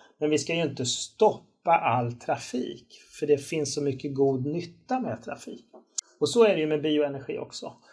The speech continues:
Och du kan ju, du kan välja bankverksamhet också.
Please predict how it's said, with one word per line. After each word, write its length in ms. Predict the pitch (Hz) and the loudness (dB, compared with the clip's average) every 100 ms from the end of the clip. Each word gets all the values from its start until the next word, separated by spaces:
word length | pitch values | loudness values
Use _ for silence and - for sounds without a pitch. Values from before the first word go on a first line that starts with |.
| - - - | -20 -12 -2
Och 80 | |
du 100 | 160 | 0
kan 240 | 165 185 190 | 4 4 6
ju, 240 | 190 - - - - | 4 2 -6 -20 -16
du 80 | 170 | -4
kan 160 | 175 190 | 0 8
välja 340 | 196 190 160 | 8 8 6
bankverksamhet 1120 | 170 208 165 123 143 156 147 - 156 214 - - | 6 6 4 -2 2 2 2 -2 0 0 -2 -6
också. 420 | - - - | -10 -10 -10